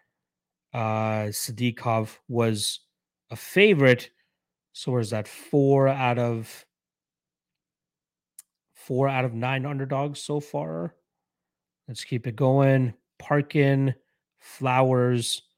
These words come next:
Aguilar, Simon. That's eight dogs out of fourteen fights now. Hopefully my math is not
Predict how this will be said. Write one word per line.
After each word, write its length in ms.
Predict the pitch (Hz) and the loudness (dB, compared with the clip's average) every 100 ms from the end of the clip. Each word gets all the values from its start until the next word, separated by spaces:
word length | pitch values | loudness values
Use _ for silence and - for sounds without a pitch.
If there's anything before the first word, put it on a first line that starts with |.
| _ _ _ - | _ _ _ -4
Aguilar, 800 | 127 113 120 120 120 117 113 110 _ _ | -2 0 0 2 2 2 0 -2 _ _
Simon. 840 | - - - 127 120 117 117 110 - _ _ _ _ _ _ _ - | -10 -6 -2 0 0 0 -2 -4 -8 _ _ _ _ _ _ _ -10
That's 220 | 117 - - | -8 -10 -4
eight 280 | 135 147 - | -4 -2 -2
dogs 640 | 117 117 113 107 - - _ _ _ _ _ | 0 0 0 -4 -10 -10 _ _ _ _ _
out 140 | 139 110 | -8 -6
of 80 | |
fourteen 560 | 107 - 131 131 - 120 | -6 -4 -2 -2 -4 -6
fights 420 | 113 110 107 - | -4 -4 -4 -8
now. 320 | 113 107 117 - _ _ _ _ _ _ _ _ _ _ _ _ _ _ _ _ _ _ _ _ _ | -8 -6 -8 -10 _ _ _ _ _ _ _ _ _ _ _ _ _ _ _ _ _ _ _ _ _
Hopefully 280 | - 107 110 | -12 -8 -6
my 140 | 104 | -6
math 260 | 104 107 98 | -6 -6 -8
is 140 | 104 | -10
not 320 | 107 101 - | -8 -10 -12